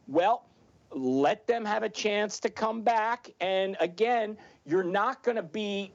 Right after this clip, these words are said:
in danger until you start to withdraw those monies in terms of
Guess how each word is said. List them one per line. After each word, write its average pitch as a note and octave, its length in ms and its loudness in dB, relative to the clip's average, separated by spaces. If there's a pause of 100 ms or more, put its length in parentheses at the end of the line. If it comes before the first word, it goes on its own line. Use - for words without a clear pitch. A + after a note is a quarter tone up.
in D#3 400 0
danger G#3+ 640 2
until F#3 440 -2
you F#3+ 160 -4
start G3 460 0
to F#3+ 80 -2
withdraw F3 840 2
those G3 360 0
monies E3+ 460 0
in C3 140 0
terms E3+ 360 -2
of D3+ 160 2